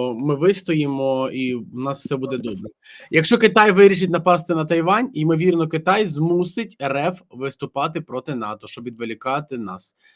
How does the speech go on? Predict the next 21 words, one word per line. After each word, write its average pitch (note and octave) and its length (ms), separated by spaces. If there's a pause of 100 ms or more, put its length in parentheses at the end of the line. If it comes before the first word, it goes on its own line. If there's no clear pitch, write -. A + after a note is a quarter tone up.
(120)
Давайте E3+ 300
так, B2 200
чи - 140
буде D3 360
пов'язана B2 680 (300)
на, D3 240 (100)
е, B2 340
війна D3 640 (380)
в, B2 260
в C#3+ 40
районі D3 260
Тайваня C#3+ 720
з B2 220
війною C#3 420
в C3 40
Європі? B2 480 (100)
Чи C3+ 100
будуть E3 260
вони D3 140
одночасно C3 560
відбуватися? A2+ 640